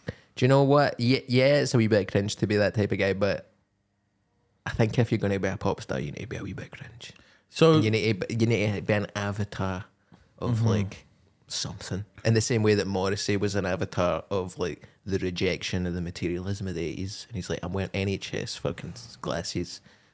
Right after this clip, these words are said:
Speaker 1: We're, like, very plain. We're the Smiths." I think the nineteen seventy-five is, like, too much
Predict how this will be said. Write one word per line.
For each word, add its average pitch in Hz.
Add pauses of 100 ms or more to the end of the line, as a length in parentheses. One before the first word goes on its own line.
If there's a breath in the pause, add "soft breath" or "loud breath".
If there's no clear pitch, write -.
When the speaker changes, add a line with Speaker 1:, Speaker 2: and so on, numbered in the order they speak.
Speaker 1:
We're, 90
like, 87
very 98
plain. 90
We're 87
the 92
Smiths." - (220 soft breath)
I -
think 92
the 98
nineteen 98
seventy-five 78
is, 87
like, - (640 soft breath)
too 101
much -